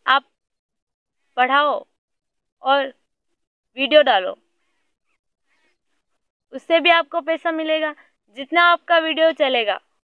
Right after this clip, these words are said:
उतना आपको पैसा मिलेगा। यह संस्था वीडियो देखने के भी पैसे देती है। यह संस्था वीडियो देखने के एक घंटे के सौ रुपये देती है। और इस संस्था के साथ आप जितने व्यक्ति जोड़ते हैं, एक व्यक्ति जोड़ने का,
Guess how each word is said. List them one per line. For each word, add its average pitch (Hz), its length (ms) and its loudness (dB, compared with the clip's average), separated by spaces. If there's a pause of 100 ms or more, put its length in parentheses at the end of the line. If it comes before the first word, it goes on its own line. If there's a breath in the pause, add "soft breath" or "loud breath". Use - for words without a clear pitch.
(120)
उतना 302 240 -2
आपको 302 280 0
पैसा 247 320 -6
मिलेगा। 185 340 -8 (520)
यह 311 120 4
संस्था 294 400 -2 (140)
वीडियो 262 260 4
देखने 247 400 0
के 320 180 2
भी 349 200 2
पैसे 320 340 -2
देती 226 320 -10
है। 185 100 -14 (340)
यह 269 80 -4
संस्था 285 460 -2 (220)
वीडियो 247 280 0
देखने 285 440 2
के 320 260 0 (440)
एक 302 220 2
घंटे 311 360 -2
के 233 220 -8
सौ 277 300 0
रुपये 254 300 -2
देती 190 340 -10
है। 196 100 -20 (340)
और 262 320 2 (140)
इस 277 180 -8
संस्था 330 320 0
के 330 160 -4
साथ 320 240 2
आप 302 160 0 (400)
जितने 285 300 -2
व्यक्ति 320 360 0
जोड़ते 269 420 0
हैं, 214 260 -14 (360)
एक 302 200 2
व्यक्ति 330 320 -6
जोड़ने 311 400 2
का, 330 260 -2